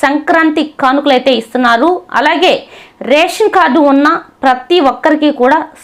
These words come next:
సంక్రాంతి సందర్భంగా నెలకి, ప్రతి నెల కూడా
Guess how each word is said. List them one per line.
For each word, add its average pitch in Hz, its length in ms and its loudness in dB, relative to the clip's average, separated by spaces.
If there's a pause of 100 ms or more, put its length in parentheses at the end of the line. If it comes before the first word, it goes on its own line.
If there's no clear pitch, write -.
సంక్రాంతి 330 560 0 (140)
సందర్భంగా 247 600 0 (680)
నెలకి, 392 420 0 (540)
ప్రతి 349 360 0 (120)
నెల 294 180 2 (180)
కూడా 262 220 2